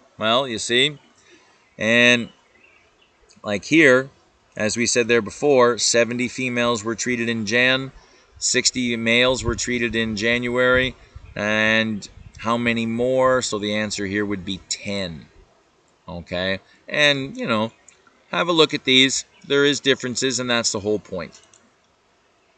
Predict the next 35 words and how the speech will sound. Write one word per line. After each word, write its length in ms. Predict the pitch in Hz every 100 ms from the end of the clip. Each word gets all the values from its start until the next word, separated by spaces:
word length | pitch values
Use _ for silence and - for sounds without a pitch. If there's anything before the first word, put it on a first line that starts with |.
| - -
Okay? 460 | 110 120 120 117 - _ _ _ _ _
Have, 360 | 165 170 165 143
keep 220 | 185 -
looking 280 | 170 165 160
at 160 | 156
these 320 | - 147 143 139
there. 340 | 135 135 139
Not 400 | - 147 147 135
too 200 | - 107
bad. 300 | 87 80 73 - _ - _ _ _ _ _ _ - _ _ _ _ _ _ _ _ _ _ - 127
Uh, 260 | 131 135 135
there's 240 | 147 135
a 140 | 147 127
Pareto 560 | - 156 202 233 156
chart, 480 | - 113 120 - - - _ _ _ - _ -
which 240 | 156 -
is 120 | 135
just 300 | - 165 -
another 320 | 139 131 123
word 260 | 113 120 113
for 260 | - 113 104
a 80 |
bar 260 | 87 107 113
chart. 480 | - 101 107 - -
Uh, 340 | 101 101 101 101
exactly 480 | 95 104 117 120 110
the 60 |
same 280 | - 107 101
thing 240 | - 113
here, 300 | 101 95 95
but 260 | 95 151 135
it's 260 | 139 - 143
a 140 | 139
little 600 | 156 180 190 202 180 156
different 600 | 117 113 - 92 73 -